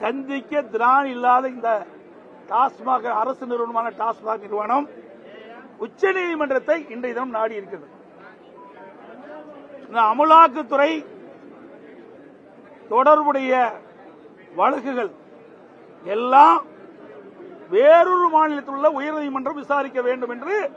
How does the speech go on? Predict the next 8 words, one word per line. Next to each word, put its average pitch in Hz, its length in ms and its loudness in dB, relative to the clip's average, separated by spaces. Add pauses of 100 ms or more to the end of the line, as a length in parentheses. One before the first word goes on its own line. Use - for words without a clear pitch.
(500)
இன்றைய 233 240 -2
தினம் 277 200 -2
உச்ச 277 160 -10
நீதிமன்றத்திலே 240 640 0 (680)
மென்ஷன் 285 500 -8
செய்திருக்கின்றது. 208 560 -12 (600)
அதை 214 160 -2 (120)
குறித்து 233 340 -10